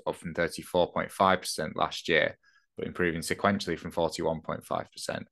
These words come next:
The main driver of the higher expense rate was the increase in provisions for doubtful accounts year on year related to the growth of the credit business. Total operating expenses as a percentage of revenue,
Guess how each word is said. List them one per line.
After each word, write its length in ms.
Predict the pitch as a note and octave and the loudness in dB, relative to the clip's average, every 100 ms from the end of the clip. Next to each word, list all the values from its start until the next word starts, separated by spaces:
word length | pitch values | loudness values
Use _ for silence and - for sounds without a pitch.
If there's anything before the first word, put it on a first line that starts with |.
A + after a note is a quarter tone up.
| _ _ _ - | _ _ _ -2
The 80 | F#2 | 2
main 140 | F2+ | 4
driver 360 | F2+ F2+ F2 F2 | 6 6 6 2
of 100 | E2+ | -2
the 60 | |
higher 260 | - F2 E2 | 2 4 4
expense 460 | - - G2+ F#2+ | 2 0 0 2
rate 260 | G2+ G2 - | 4 4 2
was 140 | F2 | -2
the 120 | F2 E2 | -4 -4
increase 400 | F2+ F2 E2+ E2+ | -2 -2 -2 -4
in 60 | |
provisions 460 | D#2+ E2 E2 E2+ - | -6 -2 -2 -2 -6
for 80 | - | 2
doubtful 400 | F2+ F#2+ - C#2+ | 4 4 2 -4
accounts 360 | - D#2 - | 0 0 0
year 140 | D#2+ D2+ | 0 0
on 140 | D#2 | 2
year 160 | D#2 D2+ | 2 4
related 360 | D#2 D2+ - | 2 0 -4
to 80 | - | -10
the 80 | F2 | -4
growth 280 | D#2 D2+ - | 0 0 -4
of 80 | - | -10
the 80 | |
credit 340 | - A#2 A2 - | 0 4 4 2
business. 480 | D2 - - - - _ _ _ _ _ - | -6 -8 -12 -14 -20 _ _ _ _ _ -2
Total 280 | F#2+ - G2+ | 0 2 2
operating 460 | G2 G#2 G2 G2 | 4 4 2 0
expenses 680 | F#2+ F2+ G2 F#2+ - F#2 F2 | -2 0 0 0 0 -2 -2
as 180 | - - | -6 -6
a 60 | |
percentage 560 | F2 F2 F#2+ F2+ - - | -8 -4 -2 -2 -4 -4
of 80 | E2+ | 2
revenue, 540 | F#2 F2+ F2+ F2+ F2+ | 2 2 2 4 2